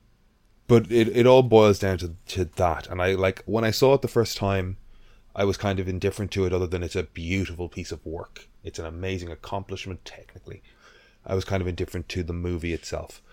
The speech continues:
Seeing you put it at nine point five over The Muppets Christmas Carol irked me to the point where I had to go and <laughs> analyze it. Um, and, you know, it, it's not particularly fucking academic, but, you know, my,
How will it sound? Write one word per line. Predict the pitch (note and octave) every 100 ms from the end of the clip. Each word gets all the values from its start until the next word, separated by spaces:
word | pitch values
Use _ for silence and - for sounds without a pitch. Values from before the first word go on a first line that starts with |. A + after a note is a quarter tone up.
| - - - _ _ -
Seeing | - C3+ C#3 B2+
you | B2+
put | - A#2+
it | F#2
at | F2
nine | G#2 G#2+
point | G2+ G2+ -
five | G2+ G2+ G2
over | F#2+
The | F#2
Muppets | F#2 F#2+ F2+ -
Christmas | G2+ - G#2
Carol | - G2+ G2+ F#2 _
irked | G#2+ G2+ -
me | G#2
to | F#2
the | F#2+
point | G2+ -
where | F#2 F2+
I |
had | F2+ F2
to |
go | F#2+ F2
and | E2+ E2+ - - _ - -
<laughs> | _ _ _ _ _ -
analyze | G2 A2+ A#2+ D#3 B2+
it. | B2 - - - - - - - -
Um, | G2+ G2 F#2+ F#2 F2+ _ _ - -
and, | G2 F#2+ F#2 F2 - -
you | - A2+
know, | A2+
it, | C3 A#2+
it's | A2+ -
not | A#2+ -
particularly | - A2+ - F2+ F2
fucking | F#2+ - E2
academic, | E2+ F2 G2 G2+ E2+ -
but, | F#2 - _ - - - - -
you | F#2 F2+
know, | F2
my, | F2 E2+ F2 F2